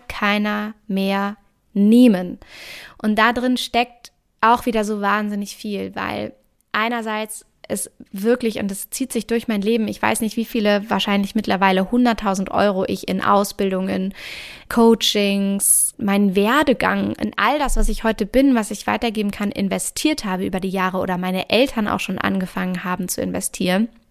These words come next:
Wenn du Eltern bist, Mama oder Papa bist, dann weißt du, äh, was das alles so kostet, all die Kurse, all die Ausbildungen und so weiter. Ähm,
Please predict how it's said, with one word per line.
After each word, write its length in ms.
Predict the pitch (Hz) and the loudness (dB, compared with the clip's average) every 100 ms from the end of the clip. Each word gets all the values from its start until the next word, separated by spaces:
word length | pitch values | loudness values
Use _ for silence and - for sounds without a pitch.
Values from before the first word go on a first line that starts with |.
| - | -8
Wenn 100 | 196 | -2
du 80 | 196 | 0
Eltern 340 | 202 202 190 | 0 0 0
bist, 360 | 196 233 - - _ | 2 2 0 -8 _
Mama 260 | 214 190 190 | -2 0 0
oder 120 | 190 | 0
Papa 280 | - 196 202 | -2 -2 0
bist, 240 | 208 - | -2 -4
dann 100 | 185 | -2
weißt 300 | 196 208 - | 0 0 -2
du, 180 | 214 226 - - - _ | -4 -4 -8 -16 -18 _
äh, 120 | 220 | -6
was 180 | 220 190 | -2 -2
das 160 | 208 190 | -2 -4
alles 240 | 196 196 | -4 -4
so 80 | - | -6
kostet, 500 | - 370 - 196 196 | 0 0 0 -2 -2
all 140 | 190 | -2
die 100 | 180 | -2
Kurse, 680 | 180 - 262 240 208 202 196 196 - - - _ - | -4 4 6 6 4 0 0 -6 -18 -20 -20 _ -6
all 160 | 190 | -4
die 120 | 185 | -2
Ausbildungen 840 | - 233 247 - 226 208 208 202 202 | 2 2 0 0 0 0 -2 -4 -6
und 160 | 185 | -6
so 100 | 208 | -6
weiter. 380 | 190 190 - 311 - - - - _ | -6 -6 -4 -4 -4 -20 -20 -20 _
Ähm, 360 | 226 220 220 226 | -2 0 0 -2